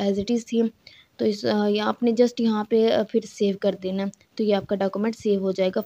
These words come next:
forever। मतलब आप कभी भी इसे on करके फिर, अ, कोई भी amendment करना चाहते हैं तो वो अमेंडमेंट कर सकते हैं।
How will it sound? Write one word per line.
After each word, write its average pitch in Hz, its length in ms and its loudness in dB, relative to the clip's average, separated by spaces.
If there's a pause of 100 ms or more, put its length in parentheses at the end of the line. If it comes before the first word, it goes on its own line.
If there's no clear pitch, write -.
forever। 190 420 0 (400)
मतलब 226 340 2
आप 220 220 2
कभी 214 480 2
भी 214 160 0
इसे 208 180 -4
on 202 280 0
करके 202 280 0
फिर, 220 240 0
अ, 190 360 0
कोई 208 260 2
भी 208 100 0
amendment 202 460 2
करना 196 220 -4
चाहते 190 260 -8
हैं - 80 -20
तो 202 80 -4
वो 196 60 -2
अमेंडमेंट 196 600 -6 (140)
कर 202 100 -2
सकते 190 380 -10
हैं। 190 140 -6